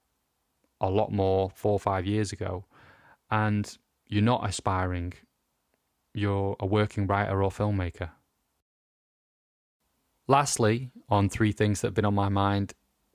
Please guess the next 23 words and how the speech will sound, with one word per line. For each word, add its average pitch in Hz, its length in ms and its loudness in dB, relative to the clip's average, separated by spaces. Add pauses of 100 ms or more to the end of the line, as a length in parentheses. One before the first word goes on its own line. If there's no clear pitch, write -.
how 135 320 2
do 131 200 2
I 123 200 4
gauge 120 320 0
success? - 720 -4 (280)
And 104 140 4
how 120 260 4
do 117 100 0
you 120 220 2
gauge 98 320 0
success? - 680 -10 (1160)
So 110 280 4
specifically, 113 840 0 (220)
how 123 180 2
do 127 120 2
I 120 100 4
gauge 110 220 0
success - 600 -2 (640)
on 107 140 4
this 104 200 2
new 107 140 2
project? - 680 -4 (200)
It's - 320 -4